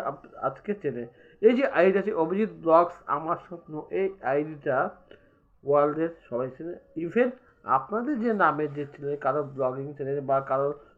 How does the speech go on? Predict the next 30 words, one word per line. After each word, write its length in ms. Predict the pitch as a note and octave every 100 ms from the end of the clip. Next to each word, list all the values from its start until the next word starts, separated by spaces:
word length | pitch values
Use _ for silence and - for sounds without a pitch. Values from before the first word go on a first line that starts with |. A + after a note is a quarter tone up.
| -
কুকিং 280 | E3 F3 E3+ C#3
চ্যানেল 280 | D#3 D#3 D#3 D3+
বা 80 | E3 F#3+
কারো 160 | F#3 F#3+ F#3+
ট্যুরিস্ট 340 | F3 E3 E3 -
চ্যানেল 260 | D3 D#3 D3 - _ _ _ G#3
বা 80 | A#3+ -
কারো 160 | F#3 F#3
কমেডিয়ান 420 | D#3 D3 D3+ D#3 D3+
চ্যানেল, 200 | D#3+ D#3+ E3
যার 260 | G3+ A#3+ D4+ G#3+
যেরকম 300 | G#3+ G#3+ A3 G#3
ক্যাটাগরি 340 | F#3+ E3+ E3+ E3+
অফ 80 | E3 D3+ C#3
চ্যানেল, 260 | C3 G3 A#3+ - _ _ _ -
আজকে 240 | - - G3+
তাদের 180 | D3 F3 F3+
তো 40 | -
একটা 140 | G#3+ A3 F3
নাম 140 | F3 G#3 B3+
আছে 140 | C#4+ F3
বা 80 | E3 F3
টাইটেল 280 | E3 E3 G#3+ B3+
আছে, 180 | B3+ D3+ - _ _ _ _
সেটা 180 | F#3 G3+
কিন্তু 160 | A#3+ C4 D#3
ওয়ার্ল্ডে 320 | C3+ B2 F#3 -
সবাই 200 | A#2+ A2
চেনে। 200 | - F#2 -
কারণ 240 | D#3 A#3